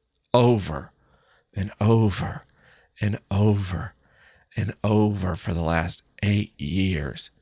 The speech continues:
has shown me that I am wrong. Wrong about my attitudes towards L G B T Q people.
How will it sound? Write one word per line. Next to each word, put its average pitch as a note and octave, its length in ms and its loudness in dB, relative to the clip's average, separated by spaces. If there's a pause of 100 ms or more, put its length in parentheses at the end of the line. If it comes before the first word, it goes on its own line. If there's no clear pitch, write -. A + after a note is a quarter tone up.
(520)
has F2 180 -4
shown F#2+ 800 -2
me D#2 380 -10 (560)
that - 140 -10 (100)
I E2+ 200 0
am D#2 240 -4
wrong. C#2+ 640 -4 (800)
Wrong F2 540 0
about E2+ 280 -2
my D#2+ 160 -4
attitudes D#2 800 -6 (840)
towards F#2+ 300 -6
L E2+ 160 0
G D#2+ 140 -6
B D#2+ 140 -4
T - 200 -8
Q E2 220 -6
people. - 480 -8